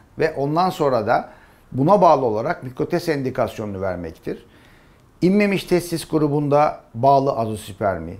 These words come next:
Klinefelter grubuna bağlı azospermi ve sperm yolları yokluğu ve sperm yolları tıkanıklığına bağlı azospermi gruplarında olduğu gibi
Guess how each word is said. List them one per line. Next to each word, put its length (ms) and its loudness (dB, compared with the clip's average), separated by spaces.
Klinefelter 760 2
grubuna 680 0
bağlı 260 4
azospermi 840 -6
ve 260 0
sperm 420 0
yolları 360 2
yokluğu 640 0
ve 260 0
sperm 400 0
yolları 380 -2
tıkanıklığına 640 -4
bağlı 220 0
azospermi 640 -2
gruplarında 760 -4
olduğu 340 -2
gibi 340 -6